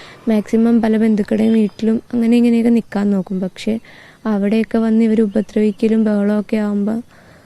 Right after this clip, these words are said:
നമുക്കിപ്പം നിക്കാനൊരു നിവർത്തിയില്ലാണ്ടായി. പിന്നെ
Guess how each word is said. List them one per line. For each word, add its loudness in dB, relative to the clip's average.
നമുക്കിപ്പം -2
നിക്കാനൊരു 0
നിവർത്തിയില്ലാണ്ടായി. -2
പിന്നെ -10